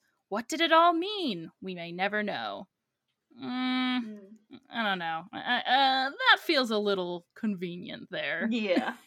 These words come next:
Speaker 2: <laughs>
Speaker 1: But hey, choo-choo, Speculation Station, if you've got thoughts on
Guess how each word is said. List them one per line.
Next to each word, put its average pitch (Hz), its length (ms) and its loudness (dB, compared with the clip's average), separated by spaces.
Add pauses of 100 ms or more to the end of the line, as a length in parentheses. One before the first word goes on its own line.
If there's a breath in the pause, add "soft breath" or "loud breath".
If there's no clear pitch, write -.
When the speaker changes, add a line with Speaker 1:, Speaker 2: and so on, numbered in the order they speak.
(140)
Speaker 2:
<laughs> 311 400 2
Speaker 1:
But 240 260 8
hey, 233 420 8
choo-choo, 311 500 2
Speculation 247 540 -2
Station, 220 420 -2
if - 120 -10
you've 208 100 -6
got 208 220 4
thoughts 196 380 -2
on 180 340 -2